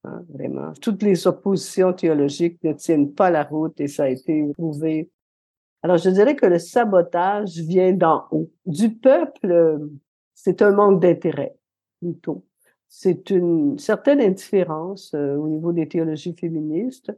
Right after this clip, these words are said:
moins au niveau du féminisme. Actuellement, euh, ici au Québec, on a de plus en plus de jeunes femmes qui se réclament du féminisme. Ce qui n'était pas le cas il y a peut-être, euh,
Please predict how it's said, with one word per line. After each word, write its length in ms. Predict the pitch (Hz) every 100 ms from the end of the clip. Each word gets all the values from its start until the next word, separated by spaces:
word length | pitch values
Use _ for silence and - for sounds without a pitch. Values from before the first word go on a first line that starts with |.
| _ _ - _ _ _ -
moins 400 | 180 196 240 311
au 100 | 262
niveau 260 | 214 196
du 120 | 208 185
féminisme. 480 | - 180 160 143 -
Actuellement, 1040 | 196 - - 285 254 233 220 233 294 339 - 180
euh, 480 | 180 175 170 165 151 -
ici 420 | 180 170 - 294
au 120 | 233
Québec, 340 | 226 196 160 175
on 160 | 180 196
a 220 | 190 185 _ _ _
de 180 | 180 190
plus 400 | 240 269 269 269
en 160 | 220 190
plus 320 | - 202 214
de 200 | 156 160
jeunes 320 | 151 180 175
femmes 420 | 170 175 170 170
qui 220 | 165 -
se 300 | 156 - 160 -
réclament 600 | 143 160 147 151 135 120
du 140 | 131 135
féminisme. 760 | - 113 107 110 - - 113
Ce 160 | - 196
qui 220 | 175 -
n'était 300 | 180 175 196
pas 280 | 190 - 220
le 80 | 196
cas 340 | - 180 185
il 100 | 175
y 40 |
a 160 | 160 165
peut-être, 560 | 165 160 170 175 175 180
euh, 240 | 165 156